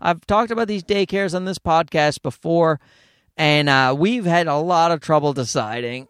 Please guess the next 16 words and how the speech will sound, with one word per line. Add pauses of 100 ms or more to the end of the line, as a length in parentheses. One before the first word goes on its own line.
and
we've
decided
not
to
go
with
the
Montessori, (720)
not
to
go
with
the
Reggio
Emilia.